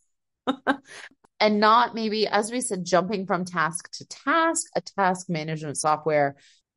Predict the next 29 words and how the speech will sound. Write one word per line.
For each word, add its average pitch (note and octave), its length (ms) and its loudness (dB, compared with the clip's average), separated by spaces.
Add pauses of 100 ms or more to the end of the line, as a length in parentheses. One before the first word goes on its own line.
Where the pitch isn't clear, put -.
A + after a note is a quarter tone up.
(120)
as D3 160 -2
we D3 80 -2
said, C#3+ 300 2
is C#3+ 160 -2
a D3 140 -2
huge D3 480 -6
thing D3 320 -6
because D3 520 -2
you E3 240 -2
can D#3 220 -6
keep D3 320 -6
on C#3 240 -2
task C3+ 440 -14
with C3 300 -6
that. D3 380 2 (600)
I G3+ 100 2
know A3 120 4
what G#3+ 120 6
I F3+ 120 6
like F3+ 220 4
to G#3 120 -2
do F3+ 240 2
if F3+ 220 -2
I'm D#3+ 460 -4
on F#3+ 180 2
task G3+ 420 -4
with F3 140 0
one E3+ 320 -2
thing, F#3 480 -2